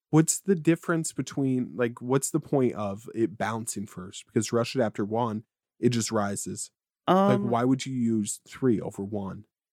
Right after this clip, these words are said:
Speaker 2: I think, well, I mean, at least one you can use in multiple spots. And I think one doesn't rise as high,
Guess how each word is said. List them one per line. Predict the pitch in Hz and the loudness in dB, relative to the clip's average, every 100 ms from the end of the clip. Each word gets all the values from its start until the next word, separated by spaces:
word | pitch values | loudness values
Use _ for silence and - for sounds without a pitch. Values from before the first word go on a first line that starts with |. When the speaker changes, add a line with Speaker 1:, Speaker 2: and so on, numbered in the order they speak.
| _ _ 143 | _ _ 4
Speaker 2:
I | 151 | 4
think, | 147 _ 202 285 311 - - _ _ _ _ | 2 _ -2 0 -4 -10 -20 _ _ _ _
well, | - 165 | 4 4
I | |
mean, | 196 190 | 6 2
at | 110 131 | 0 0
least | 185 285 - - _ _ _ _ - - | 0 -2 -4 -12 _ _ _ _ -6 -2
one | 139 139 190 285 170 | -2 4 4 6 4
you | 143 | 0
can | 135 139 | -2 -4
use | 135 131 117 - | -2 -2 -4 -8
in | 123 | -8
multiple | 131 113 - - | -6 -6 -8 -16
spots. | - - - - - - _ _ | 0 0 0 -4 -14 -14 _ _
And | 139 139 | 2 2
I | 139 | 0
think | 185 170 | -4 -6
one | 143 147 160 | -2 0 0
doesn't | 151 139 98 | 0 -2 -4
rise | 127 104 123 | 0 2 2
as | 151 151 | 0 -4
high, | 160 156 165 | -6 -8 -8